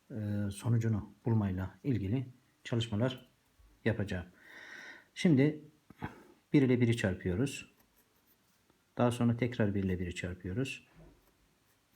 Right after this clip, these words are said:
Sonra bir ile biri toplayıp arasına yazıyoruz.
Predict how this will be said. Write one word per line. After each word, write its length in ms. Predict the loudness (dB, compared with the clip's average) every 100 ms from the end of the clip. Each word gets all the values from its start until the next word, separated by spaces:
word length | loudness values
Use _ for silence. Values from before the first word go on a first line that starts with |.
| _ -20 _ _ _ _ _ _ _ _ _ _ _ _ _ _ _ _ -14
Sonra 360 | -2 2 4 4
bir 120 | 4
ile 120 | 4
biri 160 | 2 0
toplayıp 380 | -2 0 0
arasına 320 | 0 0 0 0
yazıyoruz. 680 | 0 -4 -10 -12 -18 -18